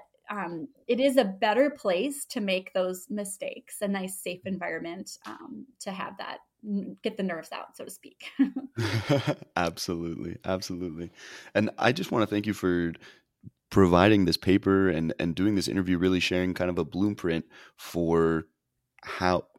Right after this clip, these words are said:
Speaker 2: well, of how your curriculum and the program at O S U is, is so successful in, in helping students achieve their ultimate potential and, and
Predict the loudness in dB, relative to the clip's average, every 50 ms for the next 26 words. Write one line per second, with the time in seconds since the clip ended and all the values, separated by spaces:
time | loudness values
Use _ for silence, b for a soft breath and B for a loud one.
0 | -10 -6 -2 0 0 0 0 -2 _ -2 0 0 0 0 -2 -4 -2 0 2 2
1 | 2 2 2 0 B B B B 0 0 0 2 2 2 2 2 2 2 0 2
2 | 2 2 2 0 0 0 2 2 4 4 4 4 4 4 2 2 0 0 0 0
3 | 0 0 0 -2 -2 -2 -2 0 0 0 0 0 0 -2 -4 -2 0 0 0 0
4 | 0 -2 -2 -2 -2 -4 -6 -8 -6 -6 -4 -2 -2 -2 -2 -2 -4 -4 -4 -4
5 | -4 -2 -2 -4 -4 -6 -10 B B B B B B 0 0 2 2 4 2 2
6 | 4 4 4 4 4 2 0 -2 -4 -2 -4 -4 -2 -2 -2 0 0 0 0 0
7 | 0 0 -2 -4 -4 -2 -2 -2 -2 -4